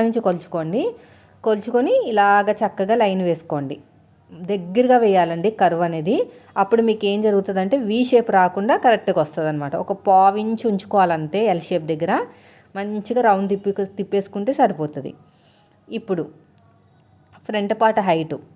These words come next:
పైన షోల్డర్ కుట్టు దగ్గర నుంచి కింద షేప్ బెల్ట్ ఖర్చులతో కలిపి, అంటే షే-, మనకి ఫ్రంట్ పార్ట్ హైట్ ఎంత వచ్చిందో దానికన్నా ఒక హాఫ్ ఇంచ్ ఖర్చులకి తీసుకోవాలి. మార్కింగ్ వేసేటప్పుడు కూడా పైన షోల్డర్ దగ్గర కావాల్సినంత ఖర్చు వదిలేసుకుని ఎంత అయితే వచ్చిందో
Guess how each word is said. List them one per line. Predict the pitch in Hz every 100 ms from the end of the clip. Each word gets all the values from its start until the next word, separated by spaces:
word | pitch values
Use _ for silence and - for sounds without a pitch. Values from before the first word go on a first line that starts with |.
| _ -
పైన | 190 190 208
షోల్డర్ | 214 190 202 214 -
కుట్టు | 214 247 214
దగ్గర | 180 185 175
నుంచి | 170 262 427 554 - _ _ -
కింద | 220 247 247
షేప్ | 220 208 185
బెల్ట్ | 226 220 247 247
ఖర్చులతో | 226 277 226 196
కలిపి, | 151 147 147 175
అంటే | 190 202
షే-, | - 185
మనకి | 190 196 208
ఫ్రంట్ | 196 190 226
పార్ట్ | 226 220
హైట్ | 202 202
ఎంత | 180 180 202
వచ్చిందో | - 269 220
దానికన్నా | 190 220 226 220 359 539 269
ఒక | 220
హాఫ్ | 202 202
ఇంచ్ | 214 214 -
ఖర్చులకి | 202 - 214 - 156
తీసుకోవాలి. | 202 180 - 147 135 - - - - _ _ 208
మార్కింగ్ | 214 220 220 254 226
వేసేటప్పుడు | 220 220 214 202 190
కూడా | 214 247
పైన | 202 196 208
షోల్డర్ | 208 202 202
దగ్గర | 196 202 202
కావాల్సినంత | 180 180 190 185 180
ఖర్చు | 165 - 185
వదిలేసుకుని | 165 185 202 - 294 220
ఎంత | 190 208
అయితే | 202 202
వచ్చిందో | 202 254